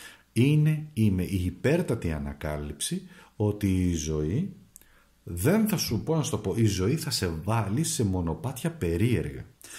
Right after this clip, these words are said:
Όμως το μεγάλο μάθημα εδώ είναι ότι τα πάντα πρέπει να έχουν πολύ γερές βάσεις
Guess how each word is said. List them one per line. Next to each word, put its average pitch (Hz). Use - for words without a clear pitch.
Όμως 220
το 143
μεγάλο 117
μάθημα 127
εδώ 90
είναι 170
ότι 110
τα -
πάντα 143
πρέπει 107
να 80
έχουν 143
πολύ 87
γερές 120
βάσεις -